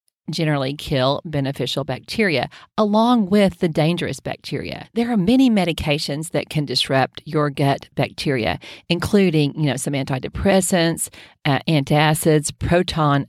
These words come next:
pump inhibitors, some chemotherapy drugs, uh, things that might be necessary,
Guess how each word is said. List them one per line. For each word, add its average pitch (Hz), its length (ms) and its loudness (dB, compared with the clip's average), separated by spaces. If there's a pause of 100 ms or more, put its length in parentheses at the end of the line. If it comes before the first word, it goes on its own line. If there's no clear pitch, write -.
pump 190 280 -4
inhibitors, 170 560 0
some 143 260 -6
chemotherapy 175 1000 -2
drugs, 180 480 0 (380)
uh, 160 100 0
things 202 360 2
that 254 120 2
might 214 200 0
be 196 100 2
necessary, 147 800 -2